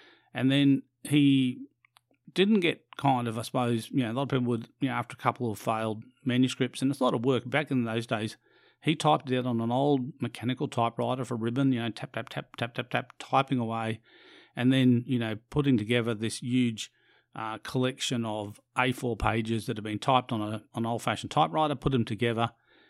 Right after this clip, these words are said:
as a, as a manuscript. And, you know, I think back in the day, they kinda, like, drilled holes through the pages and put these kind of clip things through it and clipped it all together. So it was a lot of work. So it was actually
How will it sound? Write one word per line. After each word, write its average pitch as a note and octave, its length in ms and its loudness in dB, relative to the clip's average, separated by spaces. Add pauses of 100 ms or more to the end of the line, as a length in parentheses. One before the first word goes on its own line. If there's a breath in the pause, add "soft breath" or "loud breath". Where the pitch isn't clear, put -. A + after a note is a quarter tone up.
(140 soft breath)
as A2+ 260 -4
a, A2 380 -4
as A2 180 -6
a G#2 40 -6
manuscript. D#3 640 0
And, G#2+ 360 -6 (400)
you A#2+ 140 -2
know, A2 300 -10
I G2+ 40 -12
think C3+ 180 -4 (220)
back - 120 -12
in A#2 60 -16
the G#2 80 -14
day, C3 160 -4
they A#2 100 -4
kinda, A#2+ 240 -4
like, G2+ 140 -10
drilled B2 200 -4
holes A#2 240 0
through B2+ 120 -8
the G#2+ 60 -16
pages B2 360 0
and G#2+ 120 -4
put A#2+ 120 -4
these A2 200 -6
kind A2+ 220 -4
of G#2 80 -10
clip - 220 0
things D#3 300 4
through D3+ 220 2
it C#3+ 60 -2
and A2 220 -6
clipped - 300 -8
it C3 40 -2
all A#2+ 120 0
together. A2+ 320 -2 (680 soft breath)
So - 180 0
it F#3 100 -4
was G#3+ 140 0
a A#3 40 0
lot B3 160 6
of F#3+ 80 2
work. A#3+ 280 0
So - 140 -2
it C3 40 2
was C3+ 160 0
actually A#2+ 500 0